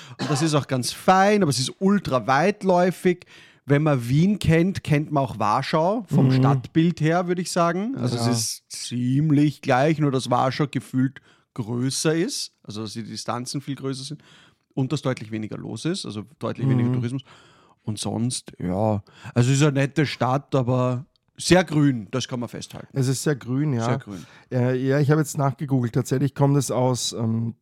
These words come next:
Speaker 2: dem, der Weltkriegszeit, dass da quasi
Speaker 1: Ja.
Speaker 2: aus Ressentiment gegenüber der, den Polen dieses Klischee gestreut wurde.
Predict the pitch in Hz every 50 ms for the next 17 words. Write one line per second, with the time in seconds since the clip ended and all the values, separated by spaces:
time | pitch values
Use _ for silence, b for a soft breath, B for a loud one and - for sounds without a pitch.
0 | _ - 127 117 113 113 113 110 113 - - 127 151 160 156 147 139 - - -
1 | - 117 113 - - _ - - 120 - - 131 123 123 - - 135 131 123 110
2 | 123 131 127 123 123 107 - 123 123 127 127 123 139 131 - - 127 123 127 127
3 | 123 131 131 120 127 123 123 107 _ _ - - 135 123 117 - - 117 123 127
4 | 131 135 139 135 123 b b b b b b b b - - 127 139 147 120 -
5 | - - 139 139 117 101 120 127 127 123 117 - - 120 117 113 117 135 117 117
6 | 117 117 113